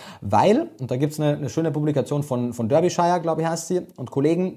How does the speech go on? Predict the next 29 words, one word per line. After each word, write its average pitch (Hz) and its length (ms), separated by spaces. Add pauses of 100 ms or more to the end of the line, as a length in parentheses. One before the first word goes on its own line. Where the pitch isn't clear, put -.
die, 147 360
äh, 143 340 (140)
das - 240
sehr 139 180
plakativ 143 400
nannte, 147 380 (380)
"Could 180 280
we 151 300
be 131 200
overlooking 156 600
a 131 40
potential 135 480
choline 131 380
crisis?" 117 720
Und 117 200
das 113 100
bezog 147 280
sich 143 140
nicht 151 160
nur 151 80
auf 127 140
vegan 135 260
lebende 208 220
Menschen, 190 280
sondern 131 300
auch 110 140
auf 117 100
Mischköstler, 196 680
weil 170 380